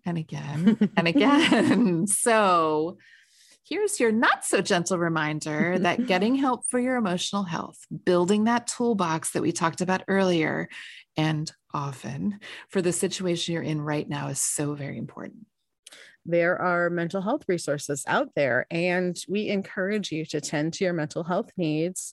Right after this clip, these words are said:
Speaker 2: uh, just like you would for your physical needs.
Speaker 1: We wouldn't ignore a broken bone. We wouldn't tell someone with chest pain to keep your chin up and
Speaker 2: <laughs>
Speaker 1: tough it through, would we?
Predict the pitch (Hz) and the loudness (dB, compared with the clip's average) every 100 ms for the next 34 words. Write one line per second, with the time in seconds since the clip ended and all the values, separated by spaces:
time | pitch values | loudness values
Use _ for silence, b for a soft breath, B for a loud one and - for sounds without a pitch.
0 | - 165 - - 262 - 233 - 220 175 | -6 -6 -6 -4 -4 -2 -4 -2 -2 -2
1 | 156 170 160 143 123 127 - - - - | -2 -4 -4 -4 -6 -8 -10 -10 -10 -12
2 | - - - B B B _ _ 160 147 | -12 -12 -12 B B B _ _ -2 -2
3 | 143 160 196 220 285 285 269 262 269 262 | -2 -2 -2 -4 -8 -6 -6 -4 -6 -6
4 | 277 269 247 240 240 240 233 247 b b | -4 -4 -2 -2 -2 -2 -2 -4 b b
5 | _ 156 147 147 175 233 208 - 247 240 | _ -4 -4 -2 2 2 0 -4 -2 0
6 | 240 226 220 226 240 233 - - 262 247 | -2 -2 0 0 0 -2 -6 -6 -4 -6
7 | - 226 220 214 214 214 - 202 202 190 | -6 -2 0 0 0 0 0 0 2 2
8 | 185 320 339 415 - 392 370 311 - 226 | 0 -2 0 -2 0 2 4 2 2 0
9 | 226 214 196 147 151 139 - 269 359 277 | 2 2 2 0 -2 -2 0 2 2 -2
10 | 339 349 285 208 170 156 160 190 233 494 | 0 2 4 2 2 -2 -4 -6 -2 -2
11 | 494 | -2